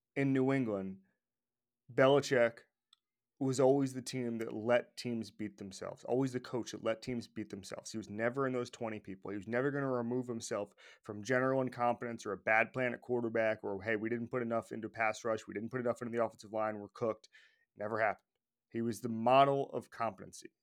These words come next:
in a sport where you're supposed to, it's supposed to be baked in because of the schedule, because of the salary cap, because of the draft. You're supposed to have lean years. That's what is supposed to happen.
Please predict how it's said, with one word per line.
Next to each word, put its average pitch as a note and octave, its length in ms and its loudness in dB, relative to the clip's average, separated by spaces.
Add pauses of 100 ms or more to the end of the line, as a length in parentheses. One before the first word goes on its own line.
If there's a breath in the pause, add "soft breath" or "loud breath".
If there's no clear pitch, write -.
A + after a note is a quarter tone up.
(100)
in A2+ 100 0
a G#2 60 -4
sport D#3+ 600 4 (280 soft breath)
where A#2+ 140 0
you're D3 220 2
supposed D3+ 540 -4
to, B2+ 80 -2
it's A#2 120 -6
supposed D3+ 220 0
to - 40 -12
be C3 100 0
baked B2 360 0
in F2+ 200 -6
because F#2+ 280 -12
of F#2+ 100 -14
the F#2 60 -14
schedule, C#3+ 680 2 (500 soft breath)
because A2 680 -2
of G2 460 -2 (1000)
the G#2 360 -2 (120)
salary E3+ 260 6
cap, C#3+ 400 6 (420)
because G#2 800 -2
of G2 280 -2
the G2 80 -10
draft. D3 540 6 (160)
You're C3+ 200 4
supposed C3+ 440 -2
to B2+ 60 0
have A#2 200 4
lean G#2+ 240 -4
years. - 420 -10 (220)
That's B2 180 -2
what C3+ 320 4
is C3+ 140 -2
supposed B2 320 -4
to G#2 60 -8
happen. F#2+ 300 -8